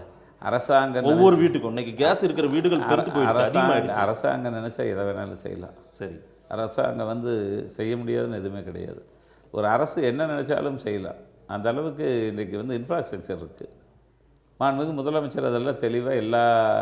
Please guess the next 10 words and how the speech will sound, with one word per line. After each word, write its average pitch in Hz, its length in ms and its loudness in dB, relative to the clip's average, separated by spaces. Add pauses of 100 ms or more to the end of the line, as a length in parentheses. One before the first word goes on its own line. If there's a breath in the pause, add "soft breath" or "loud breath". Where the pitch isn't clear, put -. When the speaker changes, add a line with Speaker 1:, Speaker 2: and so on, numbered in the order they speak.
(120)
Speaker 1:
அதிகாரிகளோடு 110 560 -4
கலந்து 110 300 -6
பேசிட்டு 101 320 -8
அதெல்லாம் 95 240 -8
முடிவெடுத்திருக்காரு. 87 680 -12
Speaker 2:
அ, 127 300 6
அ 170 100 10
தி 214 100 4
மு 180 120 4
க 143 180 6